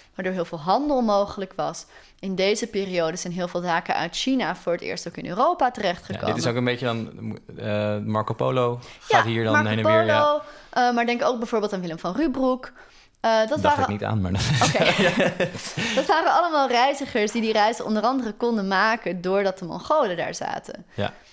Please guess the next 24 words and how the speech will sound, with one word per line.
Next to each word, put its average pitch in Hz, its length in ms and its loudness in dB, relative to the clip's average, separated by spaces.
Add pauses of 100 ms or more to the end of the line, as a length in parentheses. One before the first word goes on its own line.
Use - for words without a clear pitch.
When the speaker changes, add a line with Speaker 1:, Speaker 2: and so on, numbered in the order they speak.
(200)
Speaker 1:
Ehm, 202 640 0 (1000)
er 240 140 2
was 233 220 0
veel 180 220 0
handel, 233 640 2
er 196 80 0
was 190 200 0
veel 185 180 -8
nijverheid. 185 880 -2 (420)
Ehm, 185 400 -4
dus 208 360 -2
ja, 220 480 2 (100)
aanvankelijk 226 600 0
was 202 180 0
het 190 100 -4
heel 196 220 0
destructief. 180 800 -4 (460)
Maar 240 520 2
dat 240 180 -2
is 214 120 -8
zeker 269 380 0
niet 269 220 0
de - 120 -2
enige 214 760 0